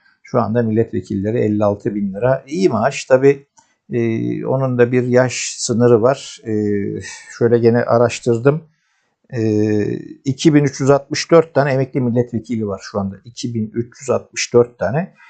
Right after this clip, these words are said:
Doksan beşi şu anda maaş alamıyor. Yaşları daha genç. E, çünkü,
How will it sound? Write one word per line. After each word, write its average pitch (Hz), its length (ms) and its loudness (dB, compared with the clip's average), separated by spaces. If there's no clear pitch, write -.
Doksan 156 560 2
beşi 190 540 2
şu 147 160 0
anda 143 220 2
maaş 139 320 2
alamıyor. 139 380 0
Yaşları 131 680 0
daha 123 200 -2
genç. 127 560 -4
E, 117 80 -8
çünkü, 131 500 -8